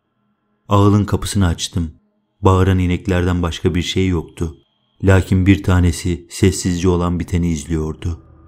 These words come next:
Aynı anda üç tanesi yere yığıldı. Ağızlarından kan gelmeye başladı. Ve sana bir şey diyeyim mi? Bugün iki tane köylü geldi yanıma. Birinin üç koyunu,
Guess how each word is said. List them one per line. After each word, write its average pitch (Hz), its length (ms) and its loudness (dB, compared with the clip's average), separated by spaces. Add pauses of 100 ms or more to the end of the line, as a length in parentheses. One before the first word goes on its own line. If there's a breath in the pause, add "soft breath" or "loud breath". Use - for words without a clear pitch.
(160)
Aynı 95 280 4
anda 90 200 2
üç 92 220 -2
tanesi 85 440 0
yere 87 140 0
yığıldı. 85 540 -4 (500)
Ağızlarından 87 680 0
kan 85 240 -2
gelmeye 80 380 -4
başladı. 80 540 -6 (840)
Ve 92 80 4
sana 92 280 2
bir 87 40 -2
şey 90 260 0
diyeyim 98 200 0
mi? 80 200 -2 (540)
Bugün 104 240 6
iki 101 200 2
tane 95 280 4
köylü 92 320 2
geldi 80 320 -4
yanıma. 80 420 -4 (480)
Birinin 92 540 0
üç 98 160 -4
koyunu, 87 540 -2